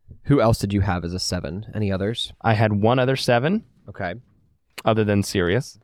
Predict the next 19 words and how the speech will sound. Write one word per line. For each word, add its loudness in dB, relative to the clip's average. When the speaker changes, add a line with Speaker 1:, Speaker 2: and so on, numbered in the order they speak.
Speaker 2:
which -2
was 2
Tonks. -2
Speaker 1:
Ah, 4
Tonks. -2
Okay. 0
I'm 2
totally 4
okay 4
with 2
that. 4
We 0
can 0
talk 2
about 0
her 0
briefly -4
because 2
Speaker 2:
Mm-hmm. -14